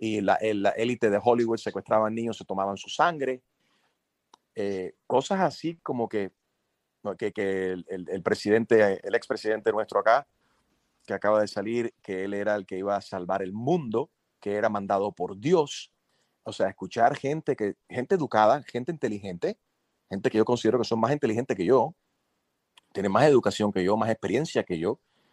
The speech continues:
ah, más años vivido, ¿no? <laughs> Y que ellos se, se creen estos cuentos, es-, eso me,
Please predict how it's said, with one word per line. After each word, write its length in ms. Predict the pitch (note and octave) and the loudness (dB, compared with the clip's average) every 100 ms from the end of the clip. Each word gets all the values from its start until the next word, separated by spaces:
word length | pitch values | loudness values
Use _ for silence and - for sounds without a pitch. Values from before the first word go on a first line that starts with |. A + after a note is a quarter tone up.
| _ _ _ _ _ _ _ _ _ - | _ _ _ _ _ _ _ _ _ -6
ah, 240 | G2+ F#2 | -4 0
más 200 | F#2+ G#2+ | 0 2
años 300 | A2+ D3 G2 | 2 2 -2
vivido, 360 | G2+ F#2+ F#2+ F#2+ | -4 -2 -2 -4
¿no? 200 | B2+ F#3+ - | -8 -14 -16
<laughs> 260 | - C#3+ _ _ _ - | -6 -6 _ _ _ -14
Y 100 | G#2 | -4
que 200 | A2 G2 - | -2 -2 -2
ellos 360 | G#2+ A#2+ A#2+ - | -2 -2 -4 -8
se, 100 | - | -12
se 180 | - G#2 | -6 -4
creen 320 | - A2+ C#3 | 0 0 0
estos 240 | A#2 - - | -6 -8 -4
cuentos, 460 | A2+ D3+ A#2+ F#2 - | -2 -2 -4 -6 -8
es-, 220 | - - | -12 -12
eso 240 | F#2+ - | -10 -2
me, 80 | C3+ | 0